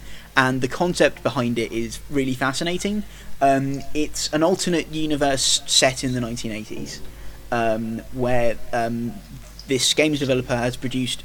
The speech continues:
a console called, um, the Narita Box? I think it's the Narita Box.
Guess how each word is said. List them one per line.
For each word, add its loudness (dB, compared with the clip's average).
a 2
console 0
called, -2
um, -4
the -2
Narita 0
Box? -6
I -14
think -10
it's -10
the -8
Narita -6
Box. -14